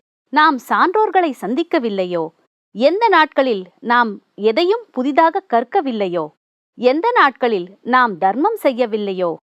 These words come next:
அந்த நாட்கள் எல்லாம் வீணான நாட்களாக மாறிவிடுகின்றது." இன்று நாம் நேரம் எப்படி வீணாகிறது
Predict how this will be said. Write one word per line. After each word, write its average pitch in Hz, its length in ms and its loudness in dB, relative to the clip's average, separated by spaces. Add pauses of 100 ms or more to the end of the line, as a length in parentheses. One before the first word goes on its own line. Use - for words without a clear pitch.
(180)
அந்த 440 340 0
நாட்கள் 226 420 0
எல்லாம் 185 420 -2 (380)
வீணான 381 640 2
நாட்களாக 233 680 0
மாறிவிடுகின்றது." 190 1000 -2 (600)
இன்று 480 380 2
நாம் 226 340 0 (320)
நேரம் 440 640 2
எப்படி 339 520 0
வீணாகிறது 247 840 0